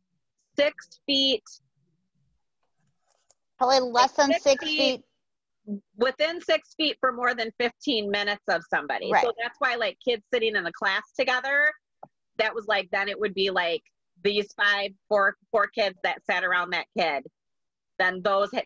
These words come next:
Speaker 1: kids had to be quarantined, you know? And so that's, I mean, so they're not in this, I mean, yeah, they're ser-, sharing the same air, but then they're wearing, I think they're wearing masks at home.
Speaker 2: Gotcha. I just
Speaker 1: So
Speaker 2: know one of Mark's coworkers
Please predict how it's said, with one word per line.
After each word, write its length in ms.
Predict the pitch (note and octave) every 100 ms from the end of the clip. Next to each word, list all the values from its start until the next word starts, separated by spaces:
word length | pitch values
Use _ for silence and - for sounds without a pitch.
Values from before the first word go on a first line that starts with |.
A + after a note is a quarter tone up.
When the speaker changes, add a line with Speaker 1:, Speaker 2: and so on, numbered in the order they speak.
| -
Speaker 1:
kids 220 | G#3 E3+ A3+
had 160 | D#3+
to 60 | D#3+
be 100 | D#3+
quarantined, 680 | - E3 D3+ - G#2+ F#2 - - _ _ _ _ _ - G3
you 80 |
know? 360 | F#3+ E3+ D3+ D3 -
And 160 | G3
so 140 | A#3 G#3
that's, 300 | G#3+ G#3+ -
I 100 | G#3
mean, 340 | G3 F3 E3+ D#3+ _ _ _ _ _ _ _ _ - - _ -
so 100 | B3+
they're 160 | C4
not 280 | C4 C4 C4+ -
in 120 | A#3+
this, 140 | A#3 -
I 60 | A#3
mean, 160 | A3+
yeah, 160 | A3+ A#3+
they're 120 | A#3+
ser-, 340 | - A#3+ A#3 -
sharing 400 | - A#3+ A#3 A3
the 80 | G#3
same 260 | G#3+ F#3 -
air, 280 | C#4 B3+ A#3
but 120 | G#3+ A3
then 140 | G#3
they're 140 | G#3
wearing, 260 | G#3 G#3 G3+
I 80 | A3+
think 200 | A#3 D#4+
they're 140 | C#4 G#3+
wearing 280 | G#3 F#3+
masks 400 | F3+ F#3 - -
at 140 | F#3+ -
home. 440 | G3+ F3 D3 - - - _ _ - -
Speaker 2:
Gotcha. 460 | B2+ - E3 D#3 -
I 160 | - C4
just 200 | D4+ F#4
Speaker 1:
So 40 |
Speaker 2:
know 180 | D4 C#4
one 200 | B3 B3
of 140 | B3+ A#3
Mark's 320 | A#3 G#3 -
coworkers 1000 | - C#4 B3 A#3 - A3 G#3 G3+ - -